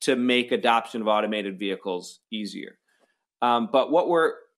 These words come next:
expecting to see sometime this year, hopefully early this year, Q one, Q two,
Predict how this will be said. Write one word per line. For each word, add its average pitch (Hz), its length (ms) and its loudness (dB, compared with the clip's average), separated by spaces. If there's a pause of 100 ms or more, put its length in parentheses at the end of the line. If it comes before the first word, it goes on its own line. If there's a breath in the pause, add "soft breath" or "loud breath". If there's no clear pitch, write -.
(140)
expecting 208 680 0
to 135 80 -6
see 143 260 -2
sometime 175 640 0
this 123 180 -8
year, 127 160 0
hopefully 147 360 -2
early 170 300 2
this 139 240 -2
year, 123 200 -2
Q 131 260 -6
one, 131 200 -4
Q 127 220 -10
two, 139 640 0